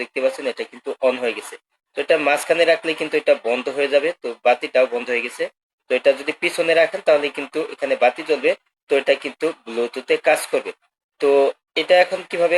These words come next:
কানেক্ট করবেন, তো সেটা এখন দেখিয়ে দিচ্ছি। তো Bluetooth-এ আমি এটা রেখে দিয়েছি। তো তারপর আপনার যে কাজটি করতে হবে, আপনার ফোনে থাকা Bluetooth-এ চলে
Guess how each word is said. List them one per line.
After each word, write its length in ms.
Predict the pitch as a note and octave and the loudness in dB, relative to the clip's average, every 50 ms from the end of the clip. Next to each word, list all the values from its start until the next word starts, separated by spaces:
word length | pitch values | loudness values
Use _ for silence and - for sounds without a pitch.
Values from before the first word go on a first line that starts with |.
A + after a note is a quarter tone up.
| F3 - | 2 2
কানেক্ট 240 | E3+ D#3+ D#3+ D3+ - - | 2 2 2 -2 0 0
করবেন, 220 | E3+ D#3 D#3+ F3 G3 A3 - _ - | 0 2 2 0 -2 -4 -12 _ -6
তো 60 | C3+ C3 C3 - | -6 -6 -4 -4
সেটা 160 | D3+ B2+ C#3+ C#3 C3 | -2 2 2 2 2
এখন 120 | - D3 C#3+ | 0 -4 -6
দেখিয়ে 200 | D3+ D3 D3 D3 D#3 | -6 -6 -6 -8 -10
দিচ্ছি। 180 | D3 - F3+ E3 _ | -12 -12 -14 -10 _
তো 60 | D#3 C#3 B2+ - _ | -6 -6 -6 -8 _
Bluetooth-এ 400 | A#2+ B2+ C3 - - C#3 - D3+ D3+ - - _ _ _ _ C3 | -8 -8 -8 -8 -6 0 2 2 2 2 0 _ _ _ _ -4
আমি 120 | C3+ C3+ C#3 C#3 | -2 0 0 -2
এটা 400 | C3+ - - _ _ _ _ C3+ C3+ C#3 | -2 -4 -8 _ _ _ _ -2 0 0
রেখে 180 | C#3+ - D3+ B2+ C#3 | -2 -4 -6 -6 -4
দিয়েছি। 260 | C#3+ C#3 - - F#3 A3 - _ _ _ _ - - - _ _ _ _ | -6 -6 -6 -6 -8 -8 -8 _ _ _ _ -20 -20 -20 _ _ _ _
তো 60 | - B2 - | -10 -2 2
তারপর 240 | - D3+ - - F3+ E3+ E3 | 2 2 4 4 4 4 4
আপনার 200 | - - E3 D#3+ C#3+ C3+ | 4 2 0 -2 0 -2
যে 80 | D3+ D3+ D#3 | -2 2 2
কাজটি 220 | D3+ - - D3 C3+ D3 | 0 0 0 -4 -4 -4
করতে 240 | C#3 - _ - D3 C#3 | -4 -4 _ -4 -2 -2
হবে, 160 | C#3+ C#3 D3 D3+ - C3+ C3+ | 0 0 0 -2 0 -2 -6
আপনার 220 | - _ D3 C#3+ - - | -4 _ -2 -2 -2 -4
ফোনে 220 | - C3+ C3 C3 C3 C#3+ | -8 -4 -4 -2 -2 -2
থাকা 180 | C3 - E3 F#3 - _ _ _ _ _ _ _ _ _ _ _ _ _ _ _ _ _ _ _ _ _ _ - - _ _ _ _ _ _ _ C3+ | 0 0 0 -2 -2 _ _ _ _ _ _ _ _ _ _ _ _ _ _ _ _ _ _ _ _ _ _ -20 -20 _ _ _ _ _ _ _ -12
Bluetooth-এ 440 | B2+ C3+ C#3+ C#3 - D#3 D#3 - D#3 D#3 - - | -8 -6 -6 -6 -6 -10 -2 -2 -2 -2 0 -2
চলে 180 | E3 D#3 D#3+ | 2 2 2